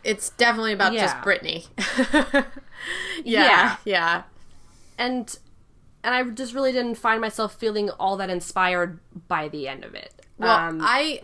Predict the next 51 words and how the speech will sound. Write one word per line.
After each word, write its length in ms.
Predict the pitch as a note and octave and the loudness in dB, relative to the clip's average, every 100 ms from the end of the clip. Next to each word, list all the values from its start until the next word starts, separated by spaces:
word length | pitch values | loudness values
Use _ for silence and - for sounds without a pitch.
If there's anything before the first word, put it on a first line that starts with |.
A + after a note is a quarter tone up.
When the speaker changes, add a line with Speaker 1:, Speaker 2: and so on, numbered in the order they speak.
| - | 0
Speaker 1:
I 160 | A#3 | 2
disagree 500 | A#3+ A3 G3+ F#3+ F3+ | 2 0 -2 0 2
because 480 | E3+ F3 F#3+ E3+ - - - - _ - | 2 -2 -2 -2 -4 -10 -18 -20 _ 0
I 200 | G#3 A#3 | 4 4
have 240 | A#3+ F#3+ - B3 | 2 -4 -8 -12
ran, 680 | - F#3+ F#3 F#3+ G3 G3+ - _ - _ | -2 4 4 4 2 -2 -8 _ -20 _
I've 160 | - F#3 | -2 2
ran 180 | G#3+ F#3 | 2 2
a 40 | |
half 320 | - F3+ - | 0 -2 -2
marathon, 460 | A#3 A#3+ A#3+ B3+ B3+ | -2 -2 2 2 4
I've 80 | F#3+ | 0
ran 160 | F3 | -4
two 240 | - A3 A#3 | -4 -4 -2
half 240 | A3+ A3+ | -2 -2
marathons, 540 | A#3+ B3 C4 C4 C4 - - - - - - - - - | -4 -4 0 -2 -4 -14 -20 -20 -20 -20 -20 -20 -20 -8
and 560 | - G#3 G3 G3 F#3+ F3+ - _ _ _ - | 0 4 6 6 4 -2 -14 _ _ _ 0
I, 260 | G#3 A3 - | 2 2 4
I 160 | G#3 | 4
was 220 | A3+ A3+ G#3 | 4 0 2
not 200 | G3 F#3 | 4 4
in 140 | F3+ | 2
the 80 | F3+ | -2
place 320 | - F#3 F3 | 0 -2 0
that 180 | F3+ F3+ | -2 -2
Brittany 280 | F#3 G3+ G3 | -4 -2 -2
was 200 | G3 G3+ | -2 -2
in, 180 | G3+ | -2
but 200 | G3+ G3+ - | 0 0 0
of 180 | F#3+ - | -2 -2
course 280 | G#3+ G3+ | -4 0
I 100 | F#3+ | 0
ran 280 | F3+ F#3 F#3+ | 2 0 0
these 260 | F#3 F3+ - | -2 -6 -8
to, 100 | F3 - | -12 -12
to 140 | - G3 | -8 -8
feel 280 | - G#3+ F#3+ | -2 0 2
better 300 | G3+ F3+ E3 | 2 0 0
about 240 | E3 E3 | 0 0
myself, 440 | D#3+ F3 - - - | -2 -4 -2 -2 2
right? 240 | F3 F3 | 2 2
Like, 160 | F3+ F3+ | 2 4
I 80 | |
wanted 300 | F#3 F3+ F3 - | 4 2 0 -2
to 80 | |
see 200 | F#3 F#3+ | -6 -4
if 100 | E3+ E3+ | -2 -2
I 80 | |
could 180 | D#3+ D#3+ | -6 -6
do 140 | E3+ E3 | -8 -6
that. 280 | - - | -6 -6